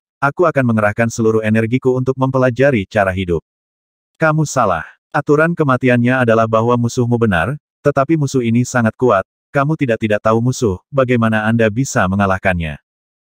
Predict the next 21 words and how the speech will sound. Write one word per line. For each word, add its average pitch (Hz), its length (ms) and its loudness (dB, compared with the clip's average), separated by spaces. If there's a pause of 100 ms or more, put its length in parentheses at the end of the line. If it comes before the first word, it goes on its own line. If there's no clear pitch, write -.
(200)
kata 151 360 0
Huang 139 360 2
Tian. 92 400 0 (480)
Zhang 160 280 0
Ruochen 147 440 2
berkata, 120 400 0
"Yah, 117 320 0 (240)
memang 139 400 2
salahku, 110 560 0 (280)
hidup 143 280 2
dan 120 160 2
mati 110 280 0
tidak 131 280 0
dapat 120 320 0
dipisahkan." 90 680 -4 (720)
Setelah 156 480 0
beberapa 135 400 2
saat, 98 400 -2 (160)
saya 160 400 0
menemukan 127 560 0
jawabannya. 123 720 0